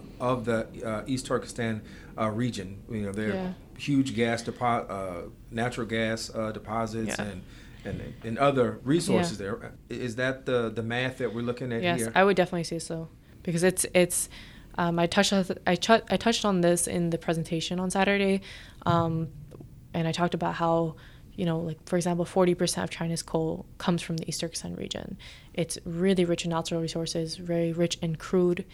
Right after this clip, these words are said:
Speaker 2: in, um, in coal, like I said, and other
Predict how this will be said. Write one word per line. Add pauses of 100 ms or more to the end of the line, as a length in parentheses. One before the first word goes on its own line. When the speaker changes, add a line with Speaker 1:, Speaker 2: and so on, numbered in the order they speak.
(400)
Speaker 2:
in,
um, (880)
in
coal,
like
I
said,
and
other